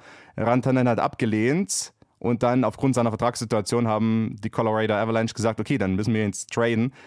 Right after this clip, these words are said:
weil ansonsten haben wir nichts mehr von ihm. Haben sie gemacht, haben im Gegenzug Necas bekommen, den sie vielleicht dann weiter unter Vertrag nehmen können, also wo vielleicht eine Verlängerung möglich ist. Und die Carolina Hurricanes,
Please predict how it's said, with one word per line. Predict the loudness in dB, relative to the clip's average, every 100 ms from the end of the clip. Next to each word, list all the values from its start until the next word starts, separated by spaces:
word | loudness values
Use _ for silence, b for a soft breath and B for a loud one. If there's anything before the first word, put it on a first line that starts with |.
| b
weil | 0
ansonsten | 0 0 -2 0
haben | 0
wir | 2
nichts | -2 -2 -4
mehr | -2
von | -2 0
ihm. | 0 -2 -4 b b -2
Haben | 0
sie | 0 0
gemacht, | 0 0 -2 -10 -14 -8
haben | -2 0 0 -2 -2 -2
im |
Gegenzug | -2 -4 -2 -6 -4
Necas | -2 -2 0 -4
bekommen, | -2 0 2 2 2 0 0
den | 0
sie | 0
vielleicht | -2 -2 -2 0
dann | 0 0 -2 b b b b
weiter | -4 0 0 0
unter | -2
Vertrag | -2 -2 0
nehmen | 0 0
können, | 0 0
also | 0 -2
wo |
vielleicht | -2 -2
eine | -2
Verlängerung | -2 -2 0 0
möglich | 0 0 -2 -2
ist. | -2 -2
Und | -4
die | -2
Carolina | 0 0 0 0
Hurricanes, | 0 -2 -2 -2 -2 -4